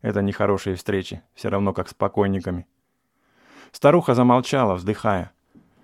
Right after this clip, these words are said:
Я представлял себе воскрешаемых ею людей. Вот огненно-рыжий усатый гуцул идет умирать, спокойно покуривая трубку. У него, наверное, были холодные голубые глаза, которые на все смотрели сосредоточенно и твердо.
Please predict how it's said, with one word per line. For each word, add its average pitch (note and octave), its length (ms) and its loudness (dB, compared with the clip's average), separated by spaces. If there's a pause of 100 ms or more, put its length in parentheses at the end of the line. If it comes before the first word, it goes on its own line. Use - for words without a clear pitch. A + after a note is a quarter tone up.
(140)
Я C3+ 160 4
представлял C3 560 2
себе G#2+ 220 0
воскрешаемых G#2+ 720 -2
ею G2+ 240 0
людей. A2 440 0 (560)
Вот C3 260 0
огненно-рыжий G#2+ 720 2
усатый G2 380 -4
гуцул B2 480 0
идет G#2+ 240 -2
умирать, G2+ 380 0
спокойно G2 500 -2
покуривая F#2+ 500 -2
трубку. F#2+ 500 -6 (520)
У A2+ 60 -2
него, A#2+ 220 6
наверное, A2 360 4
были G2+ 200 -2
холодные G2+ 500 0
голубые G2+ 400 -2
глаза, G#2+ 400 0
которые F#2 360 -4
на F#2+ 120 -2
все F#2+ 180 -4
смотрели F#2+ 440 -2
сосредоточенно F#2+ 800 -4
и F#2+ 60 -6
твердо. G2+ 440 -4